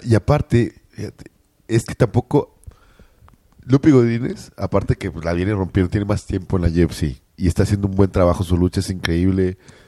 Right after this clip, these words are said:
su pegada también está muy fuerte, sus peleas son muy llamativas. Y además no pelea contra cualquiera, pelea contra Angela Hill, que ella ahorita en el ranking está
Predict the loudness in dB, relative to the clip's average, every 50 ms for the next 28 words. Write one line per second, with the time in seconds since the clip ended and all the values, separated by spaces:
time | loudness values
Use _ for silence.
0 | _ -10 -2 -2 -2 0 0 -2 0 2 2 2 2 2 0 0 0 0 -2 0
1 | -2 -2 -2 -2 -2 -2 -2 -2 -2 -2 -4 -4 -4 -6 -10 -10 -6 -6 -4 -2
2 | -2 0 2 2 2 2 0 2 2 2 4 4 2 0 0 0 -2 0 2 2
3 | 2 2 0 -2 -10 _ _ _ _ _ _ _ _ _ _ _ _ _ _ _
4 | _ _ _ -8 -2 0 2 2 2 2 2 4 4 2 2 2 2 2 2 2
5 | 0 0 0 0 0 0 0 -2 0 0 0 0 2 0 0 0 0 0 -2 -2
6 | -2 -2 -4 -4 -2 -4 -2 0 0 0 0 0 0 0 0 0 0 -4 -10 -20
7 | -20 -20 -18 _ 2 4 4 6 6 4 4 2 2 2 2 2 2 0 0 0
8 | 0 2 0 0 -2 -2 -4 -2 -2 -2 -2 0 0 2 2 2 0 -4 _